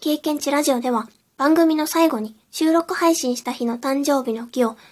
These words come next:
あたかも曲紹介をするようにご紹介しております。こちらは四月十五日に更新される予定だったので、四月十五日の誕生木をご紹介します。それでは、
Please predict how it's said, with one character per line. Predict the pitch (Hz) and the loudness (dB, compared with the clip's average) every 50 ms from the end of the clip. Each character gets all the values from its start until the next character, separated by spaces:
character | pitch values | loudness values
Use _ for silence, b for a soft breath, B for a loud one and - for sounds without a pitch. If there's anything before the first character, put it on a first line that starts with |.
| b | b
あ | b - 262 | b -6 -4
た | 269 247 | -4 -4
か | 247 254 | -2 -2
も | 233 226 220 | -4 -4 -4
曲 | - 240 240 294 | -6 -8 -8 -2
紹 | 285 381 370 349 | 2 4 4 4
介 | 359 - - 302 | 4 2 2 2
を | 294 | 0
す | 302 - 320 | 0 -2 -4
る | 311 302 | -2 -2
よ | 302 302 | 0 0
う | 302 | 2
に | 330 370 427 427 - | 2 2 2 0 -2
ご | - | -8
紹 | 269 - 262 247 240 | -6 -4 -4 -4 -4
介 | - 240 240 269 | -4 -6 -6 -6
し | 269 - | -6 -2
て | - 330 | 0 2
お | 311 277 | 2 2
り | 247 247 | 2 2
ま | 240 240 240 254 | 2 2 0 0
す。 | - - - _ _ b b b b b b b b b b _ | -2 -8 -14 _ _ b b b b b b b b b b _
こ | - - 262 | -12 -10 -8
ち | - 285 | -4 -2
ら | 269 269 269 | -2 2 2
は | 277 262 269 | 2 2 2
四 | - - 269 | 0 0 2
月 | 311 339 339 339 339 | 0 0 2 0 -2
十 | 320 - 320 349 359 | 0 2 2 4 6
五 | 392 392 | 6 6
日 | 381 330 302 - 262 247 | 6 4 2 0 -4 -4
に | 233 226 240 _ | -4 -6 -8 _
更 | - 247 240 233 | -4 -4 -4 -4
新 | - - 233 233 | -4 -4 -4 -6
さ | 233 - | -4 -4
れ | 240 240 240 | -4 -4 -2
る | 240 240 | -2 -2
予 | 247 240 | -2 -2
定 | 240 - 240 247 | -4 -6 -6 -2
だ | 240 247 | -2 -4
っ | 247 - | -4 -4
た | 233 233 | -8 -8
の | 233 240 226 | -6 -6 -4
で、 | 233 233 233 B B B B B | -6 -6 -8 B B B B B
四 | - - - | -6 -2 2
月 | 269 277 269 269 277 | 2 2 4 2 0
十 | 247 - 302 330 | 0 4 4 4
五 | 339 330 302 | 6 6 4
日 | 277 262 247 247 | 2 2 0 0
の | 233 220 214 - - | -2 -2 -4 -6 -10
誕 | - - 247 240 | -6 -2 0 0
生 | 233 240 240 233 | 2 2 0 0
木 | 233 233 233 - | -2 -2 0 2
を | 349 - - - _ | 2 2 2 -4 _
ご | - 247 | -6 -6
紹 | 233 - 214 226 | -6 -6 -8 -10
介 | - 220 226 | -10 -10 -8
し | 226 - - 220 | -8 -8 -8 -8
ま | 220 | -8
す。 | - - - _ _ _ _ _ _ _ _ _ _ _ - | -10 -12 -16 _ _ _ _ _ _ _ _ _ _ _ -4
そ | - 294 | 0 4
れ | 320 381 | 6 6
で | 392 381 | 6 6
は、 | 320 240 240 - | 4 2 -2 -8